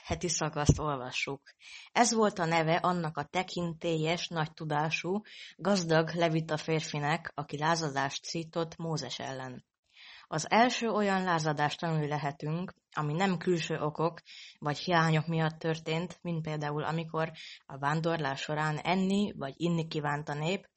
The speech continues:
hanem belső körökből indult el. De mi is volt ennek a kiváltó oka? Korach nem elégedett meg azzal, amilyen volt. Többet akart. Ezzel még nem is lenne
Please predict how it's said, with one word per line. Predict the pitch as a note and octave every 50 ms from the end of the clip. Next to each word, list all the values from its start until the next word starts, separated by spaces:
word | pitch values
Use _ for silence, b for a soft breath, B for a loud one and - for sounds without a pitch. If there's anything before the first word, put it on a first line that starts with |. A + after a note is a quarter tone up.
| B B B B B B B B B B
hanem | - F3 E3 D#3 D3+ E3
belső | E3 A3 A3+ A3 G3+ - - D3+ D3
körökből | - - D#3 C#3+ D3 C#3+ C#3+ C#3 C3+
indult | C#3 C#3 C3+ C#3 C#3+ C3+ C3 C3+ -
el. | C3 A#2+ A#2+ C#3+ D3 - _ _ _ _ _ _ _ _ _ _ _ _ _ _ _ _ _ _
De | _ E3+ E3
mi | A3 C#4+
is | D4+ C#4 B3+ -
volt | A#3 A3+ A3 A3
ennek | G#3+ G3+ G3 F3+ E3+
a | E3+
kiváltó | E3 F#3+ F#3 E3 D#3 D#3 D3+ - D3+ C#3+ -
oka? | - C3 - - - - - - _ _ _ _ _ _ _ _ _ _ _ _ _ _ _ _ _ _ _ _ _ - _ _ _ _ _ _ _ _ _ _ _ _ _ _
Korach | - - A3+ G#3 G3 G3+ G#3 - - -
nem | A#3+ A#3+ A3
elégedett | G3 F3+ E3+ F3 E3+ D#3+ F3 E3+ E3 E3 E3 E3
meg | F3+ E3 D#3
azzal, | D#3 D3+ D3 C#3 D#3 D3+ D3+
amilyen | D3 D3 D3 D3 D3 C#3+
volt. | B2 B2 A#2+ G2 A2 - - - -
Többet | - - A3+ F#3 D#3 C#3+ C#3+ -
akart. | C3+ C3+ - C3+ C3+ C#3 C3+ - - - _ _ B B B B B B B B B B B B
Ezzel | - F#3 E3 G3 G#3
még | G3+ G3+ G3+
nem | A3 B3 B3+
is | A#3+ A3+ -
lenne | - G3+ G3+ G3 G3 F#3+ G3 G3